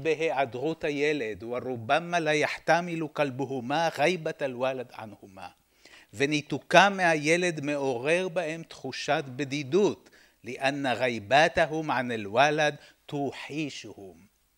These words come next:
על בסיס ההבחנה הפסיכולוגית בעניין הרגש הטבעי הקושר בין הורים לילדים, מה שהם קוראים שפקת אל-אבא, החמלה, הדאגה של ההורים, הציעו אנשי הלכה סידורי הנקה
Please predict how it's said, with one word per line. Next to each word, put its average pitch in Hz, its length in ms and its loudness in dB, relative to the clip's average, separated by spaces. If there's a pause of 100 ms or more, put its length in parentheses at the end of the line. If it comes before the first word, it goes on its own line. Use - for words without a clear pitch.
(600)
על 135 160 6
בסיס 143 560 0
ההבחנה 156 560 6
הפסיכולוגית 156 920 2
בעניין 131 440 0
הרגש 156 540 2
הטבעי 120 640 -4 (440)
הקושר 165 600 4
בין 165 240 -2
הורים 147 360 0
לילדים, 120 760 -2
מה 117 120 -6
שהם 123 260 -8
קוראים 120 380 -6
שפקת - 640 -4
אל-אבא, 110 560 -2 (380)
החמלה, 117 600 0
הדאגה 104 540 0
של 123 240 -6
ההורים, 110 480 -4 (460)
הציעו 196 580 4
אנשי 165 280 2
הלכה 160 420 4
סידורי 147 560 2
הנקה 160 500 2